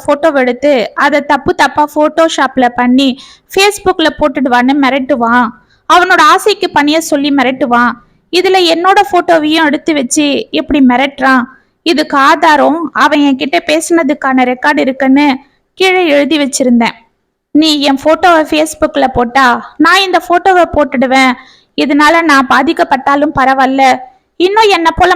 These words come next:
மத்த பெண்கள் பாதிக்கப்பட மாட்டாங்க. அப்புறம் உன்னோட லைஃப் தான் போயிடும்னு சொன்னேன். அப்புறம்? அப்புறம் என்ன, அவன் ஆடிட்டான். "என்னை மன்னிச்சிடு, நான் இப்பவே உன் போட்டோலாம் டெலீட் பண்ணிடுறேன்.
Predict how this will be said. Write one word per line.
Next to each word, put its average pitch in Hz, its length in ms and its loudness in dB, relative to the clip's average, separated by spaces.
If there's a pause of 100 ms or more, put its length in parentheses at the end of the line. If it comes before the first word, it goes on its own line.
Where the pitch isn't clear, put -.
(100)
மத்த 294 180 -2
பெண்கள் 302 460 0
பாதிக்கப்பட 285 640 -2
மாட்டாங்க. 247 600 0 (400)
அப்புறம் 269 500 2
உன்னோட 294 400 2
லைஃப் 285 200 -2
தான் 311 340 0
போயிடும்னு 285 440 2
சொன்னேன். 254 440 0 (720)
அப்புறம்? 453 440 0 (560)
அப்புறம் 294 560 0
என்ன, 277 420 0 (320)
அவன் 254 260 2
ஆடிட்டான். 269 540 0 (400)
"என்னை 285 340 0
மன்னிச்சிடு, 285 680 0 (220)
நான் 311 240 0
இப்பவே 330 400 0
உன் 320 200 -4
போட்டோலாம் 302 460 0
டெலீட் 269 300 -2 (100)
பண்ணிடுறேன். 254 440 0